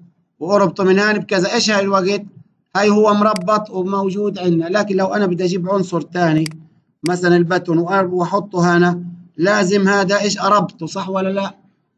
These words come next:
قلنا زائد من هان، أنت حسب موقعه زائد من هان وزائد من هان وزائد من هان. إيش أنت هنا؟ عملت constraint أو تربيط حتى هذا الزر إيش؟ ما يتحركش من مكانه.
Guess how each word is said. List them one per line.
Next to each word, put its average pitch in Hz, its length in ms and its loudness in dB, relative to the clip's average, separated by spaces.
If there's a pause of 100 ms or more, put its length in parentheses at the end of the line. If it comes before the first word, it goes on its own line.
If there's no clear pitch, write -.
قلنا 196 280 2
زائد 185 420 0
من 170 140 4
هان، 208 420 0 (340)
أنت 214 200 0
حسب 196 340 -2
موقعه 196 460 0
زائد 175 360 -2
من 170 140 4
هان 202 320 2
وزائد 165 500 -2
من 165 80 -2
هان 202 220 0
وزائد 190 300 -2
من 196 120 -2
هان. 175 280 0 (480)
إيش 285 200 2
أنت 247 160 0
هنا؟ 226 440 2 (280)
عملت 214 520 0 (200)
constraint 226 720 2 (140)
أو 214 140 4
تربيط 202 600 0 (840)
حتى 247 520 2 (340)
هذا 202 220 -4
الزر 208 460 -4
إيش؟ 214 180 -6 (360)
ما 180 120 0
يتحركش 202 680 -4
من 220 160 -6
مكانه. 220 420 0